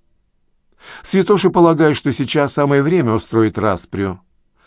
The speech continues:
С-, к сожалению, без доброй воли жрецов, без их поддержки невозможно добиться согласия в городе.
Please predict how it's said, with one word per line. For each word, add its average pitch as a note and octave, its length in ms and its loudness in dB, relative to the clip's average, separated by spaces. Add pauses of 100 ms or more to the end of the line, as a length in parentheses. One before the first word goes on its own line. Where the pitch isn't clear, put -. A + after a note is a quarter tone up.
(640)
С-, - 140 -12
к - 100 -18
сожалению, D3 1000 2 (840)
без C3 220 0
доброй A#2+ 360 4
воли G#2+ 240 2
жрецов, A2+ 640 -2
без F#2 280 -4
их A#2+ 180 -4
поддержки G#2+ 880 -4 (680)
невозможно C3+ 640 2
добиться B2 440 -2
согласия B2 540 0
в A#2 120 -2
городе. F#2 640 0